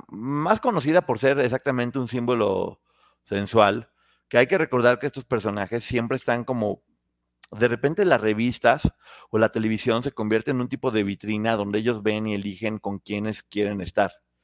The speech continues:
Eh, otra persona que mencionan aquí, que también qui-,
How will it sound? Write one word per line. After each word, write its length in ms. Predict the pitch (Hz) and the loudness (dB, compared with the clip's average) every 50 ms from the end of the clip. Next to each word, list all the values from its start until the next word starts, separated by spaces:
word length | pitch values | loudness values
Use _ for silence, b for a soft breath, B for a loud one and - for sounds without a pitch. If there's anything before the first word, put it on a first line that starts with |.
| _ _ _ _ _ _ _ _ _ _ _ _ _ | _ _ _ _ _ _ _ _ _ _ _ _ _
Eh, 1000 | 98 98 101 98 98 95 95 95 92 92 92 92 90 90 92 87 90 87 90 90 - _ _ _ _ _ _ _ b b b b b b b b b b b _ _ _ _ _ _ | 0 2 2 2 2 2 2 2 0 0 0 0 -2 -2 -2 -2 -4 -4 -6 -6 -8 _ _ _ _ _ _ _ b b b b b b b b b b b _ _ _ _ _ _
otra 200 | 151 156 240 214 | 8 8 8 6
persona 320 | 196 170 165 180 180 185 | 6 4 4 2 2 2
que 100 | - 147 | 2 2
mencionan 340 | 131 127 113 135 139 139 127 | 0 4 4 4 4 4 2
aquí, 300 | 110 - - 107 117 110 | 0 -2 -4 -6 -4 -4
que 120 | - 110 | -4 -2
también 480 | - 107 104 107 113 120 127 123 104 - | -2 0 0 0 -2 -2 -4 -6 -8 -10
qui-, 160 | - - - | -16 -20 -20